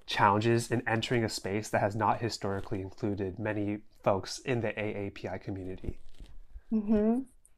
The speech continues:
Speaker 2: Yeah, it's such a good question. I'm really glad that you're, uh, you're asking that. Um, to not see myself represented in institutions where I was trained in, and even till this day, like, when I'm in conferences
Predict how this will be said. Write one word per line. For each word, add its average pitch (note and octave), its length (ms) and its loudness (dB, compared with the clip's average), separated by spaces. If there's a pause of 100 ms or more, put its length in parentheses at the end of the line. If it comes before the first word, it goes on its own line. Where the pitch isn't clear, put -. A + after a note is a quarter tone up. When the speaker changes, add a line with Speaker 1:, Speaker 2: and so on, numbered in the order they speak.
(120)
Speaker 2:
Yeah, F3+ 220 0
it's - 100 -8
such G#3 140 0
a C4 80 8
good G3 240 0
question. E3+ 500 2
I'm E3+ 140 4
really F3 220 10
glad F3 200 8
that F3+ 140 10
you're, E3+ 320 10
uh, D#3+ 320 4
you're F3 160 4
asking F#3 460 -2
that. E3 320 -2 (500)
Um, F#3 300 8
to G3 160 4
not F#3+ 360 8
see G3 240 4
myself F#3 540 2
represented E3+ 760 0
in F3 200 2
institutions F3 1300 4 (1080)
where G3 160 12
I F3+ 100 12
was E3+ 200 8
trained F3 340 4
in, E3 260 6
and F#3+ 100 4
even F#3 200 6
till F3+ 160 2
this F3 180 6
day, F3+ 160 10
like, F3 140 6
when F3+ 100 0
I'm F3 140 0
in F3 120 -4
conferences F3 920 0